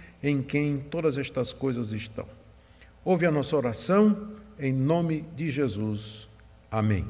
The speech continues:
Amém. Capítulo três de Filipenses, começando no verso dezessete.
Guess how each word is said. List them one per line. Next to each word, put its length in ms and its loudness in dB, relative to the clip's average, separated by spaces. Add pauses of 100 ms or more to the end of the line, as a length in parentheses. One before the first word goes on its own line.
(960)
Amém. 280 -6 (1080)
Capítulo 380 2
três 680 4
de 280 -4 (360)
Filipenses, 720 -2
começando 760 -4 (100)
no 140 -8
verso 500 0
dezessete. 960 0